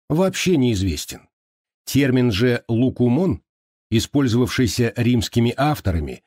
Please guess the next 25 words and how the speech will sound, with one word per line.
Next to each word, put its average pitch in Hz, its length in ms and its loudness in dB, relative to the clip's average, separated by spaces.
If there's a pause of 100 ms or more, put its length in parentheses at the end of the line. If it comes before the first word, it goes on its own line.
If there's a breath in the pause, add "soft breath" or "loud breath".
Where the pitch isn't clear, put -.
(240 soft breath)
означал, 135 600 2
скорее 160 360 0
всего, 156 500 0
всех 151 560 -2
лиц 151 280 0
высокого 139 600 0
общественного 117 760 0
положения. 98 640 -4 (680)
Более 147 400 2
того, 73 340 -2 (260 soft breath)
в - 100 -16
ходе 139 280 2
развития 135 580 0
общественного 120 800 0
строя 160 520 0
в 107 120 0
Этрурии 98 500 -2 (180)
он 151 160 0
явно 156 400 0
изменял 131 580 0
своё 107 300 -2
значение. - 640 -8 (960)
В 90 140 0
древнейшие 123 600 2
времена 120 580 0